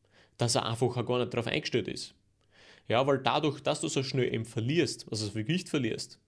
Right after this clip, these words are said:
fehlen ihm auch in gewisser Weise immer mehr Nährstoffe. Ja, und selbst wenn du dann nicht sagst, hey, du machst ke-, auch keinen Sport dazu und du führst deinem Körper auch zu wenig Eiweiß zu, ja, dann wird er mit jedem Mal, wo du so viel abgenommen hast, auch wieder Muskulatur verlieren.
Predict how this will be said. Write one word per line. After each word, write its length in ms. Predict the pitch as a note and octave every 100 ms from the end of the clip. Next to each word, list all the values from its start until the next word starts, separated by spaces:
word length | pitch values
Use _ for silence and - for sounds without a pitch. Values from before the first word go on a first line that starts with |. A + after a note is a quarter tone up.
| _ _ _ _ _ - _
fehlen 300 | - G#2+ B2+
ihm 120 | B2
auch 200 | A2 -
in 100 | A#2+
gewisser 380 | A2 A2 A2+ A#2+
Weise 240 | A2 -
immer 300 | - B2 C3+
mehr 240 | B2 A2+ B2+
Nährstoffe. 580 | D3+ F3 - - - C3 - _ _ _ _ _ _ _ -
Ja, 120 | C3
und 160 | D3+ C#3
selbst 240 | D3 -
wenn 140 | C#3+
du 60 | D3
dann 140 | D3 C#3+
nicht 160 | C#3
sagst, 360 | C3 D3 C#3+ -
hey, 60 | C#3
du 80 |
machst 260 | C3+ C3 -
ke-, 140 | -
auch 100 | A#2+
keinen 140 | - A2
Sport 320 | - A3 -
dazu 380 | C3 - G#2 - - _ - - - -
und 160 | C#3
du 40 | C3+
führst 280 | D#3+ D#3+ C#3
deinem 100 | C3
Körper 320 | C#3 C3+ C3+
auch 80 | C3
zu 160 | C3
wenig 240 | B2+ A#2 A#2+
Eiweiß 360 | F#3 F3 B2
zu, 200 | - - - - - - -
ja, 120 | A#2
dann 140 | C3+
wird 140 | B2+ C#3
er 40 |
mit 160 | C#3 B2+
jedem 360 | A#2+ B2+ D#3
Mal, 260 | C#3 A#2+ C3
wo 60 | B2
du 100 | A#2+
so 140 | B2
viel 120 | B2
abgenommen 360 | C3+ C3+ B2+ A#2+
hast, 220 | C3 -
auch 280 | A2+ A#2+ -
wieder 400 | B2 A#2+ B2+ C3
Muskulatur 680 | C3+ B2+ - C#3 C3+ E3 F#3
verlieren. 520 | C#3 G#2+ - -